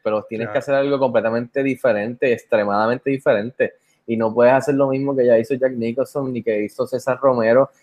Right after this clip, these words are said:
Speaker 1: ni lo que hace Mark Hamill con su voz en, en animado. O sea, te tienes que ir por otro lado y, y, y se fueron por otro lado,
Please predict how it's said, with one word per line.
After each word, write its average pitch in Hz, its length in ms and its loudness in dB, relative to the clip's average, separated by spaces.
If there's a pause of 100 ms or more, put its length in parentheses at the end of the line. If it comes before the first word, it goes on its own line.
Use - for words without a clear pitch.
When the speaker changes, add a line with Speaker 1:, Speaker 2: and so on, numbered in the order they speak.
(120)
Speaker 1:
ni 123 160 0
lo 117 160 6
que 110 60 6
hace 110 220 4
Mark 135 300 2
Hamill 127 260 0
con 127 160 0
su 127 220 -4
voz 113 240 4
en, 123 240 0
en 120 140 -4
animado. 127 500 2
O 117 100 -4 (420)
sea, 113 160 2
te 110 100 -2
tienes 110 240 0
que 135 140 2
ir 143 200 4
por 147 120 6
otro 143 220 6
lado 135 260 8
y, 170 220 4
y, 117 280 4
y - 40 4
se 113 120 -2
fueron 107 260 0
por 160 140 4
otro 147 360 4
lado, 131 460 0